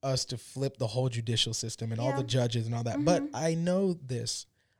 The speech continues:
Speaker 1: I know that if we can hold police accountable, it would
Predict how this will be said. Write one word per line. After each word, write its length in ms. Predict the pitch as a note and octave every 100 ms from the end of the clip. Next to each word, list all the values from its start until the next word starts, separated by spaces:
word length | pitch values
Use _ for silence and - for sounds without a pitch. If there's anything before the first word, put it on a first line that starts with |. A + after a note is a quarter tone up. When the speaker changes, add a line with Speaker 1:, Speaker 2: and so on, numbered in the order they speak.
| _
Speaker 1:
I 100 | D3
know 200 | D#3+ F#3
that 240 | F3 D3+ -
if 220 | C3+ -
we 160 | D3+ E3
can 160 | F3
hold 280 | D3 C3 C3
police 300 | B2 A#2+ A#2+
accountable, 560 | - A#2+ A2+ A#2 C3+ C#3
it 100 | B2
would 240 | B2 A#2+